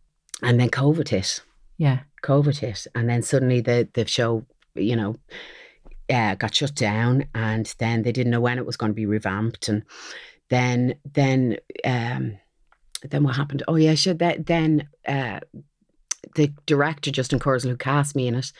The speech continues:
Speaker 1: um, he, uh, and the writer, they, uh, the scripts weren't ready, and he went away from the project, and, uh, they scrapped those two episodes and revamped again with a new showrunner, new cast, new everything. So
Speaker 2: Oh.
Speaker 1: I was just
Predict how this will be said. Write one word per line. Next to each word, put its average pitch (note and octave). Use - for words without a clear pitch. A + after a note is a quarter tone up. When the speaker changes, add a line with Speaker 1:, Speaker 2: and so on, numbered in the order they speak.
Speaker 1:
um, A#2+
he, D3
uh, B2+
and C3+
the C3
writer, C#3
they, B2
uh, A2+
the A#2+
scripts -
weren't A#2+
ready, C#3
and A#2
he D3+
went B2
away D3
from D3
the C3+
project, C#3
and, A2+
uh, A2
they B2
scrapped -
those C3+
two C3+
episodes C3+
and A#2+
revamped B2
again G#2
with A#2+
a C3
new C3
showrunner, A2+
new A#2+
cast, A2
new A#2
everything. A2
So G#3+
Speaker 2:
Oh. -
Speaker 1:
I C#3
was C3
just -